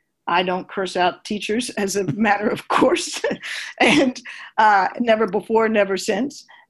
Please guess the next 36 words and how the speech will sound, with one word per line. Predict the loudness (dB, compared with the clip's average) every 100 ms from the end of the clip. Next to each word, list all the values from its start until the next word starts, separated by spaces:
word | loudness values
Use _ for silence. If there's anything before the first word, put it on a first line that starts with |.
| _ -2
And, | 0 -2 -2
you |
know, | -2 0
I | 2 2
remain | 2 -2 -2 -2 -6 -8 _ _ _ _ _ -4
deeply | -4 0 0 0
indebted | 0 0 0 -2
to | -2
her | -2 -2
and | -2 -6 -2
very | -2 -2
fond | -4 -6 -6
of | -6
her | -8
to | -6 -8
this | -8 -8
day. | -8 -8 -4
So | -4 -4 -8 -4
I | -2 2
don't | 0 -2 -6 -4
consider | -4 0 0 2
that | 0
an | 0
example | -4 -4 -4 -6
of | -6 -8 -2
racism | 0 0 -2 -4 -4
as | -6
much | -4 -4 -2
as | -4 -6 -16 -8
a | -6
culture | 0 -2 0 -4 -4
clash | 0 0 0 -6 -10 -6
in | -4
the | -2
nineteen | -2 -4 -4 -6 -4
eighties | -2 0 0 -2 -8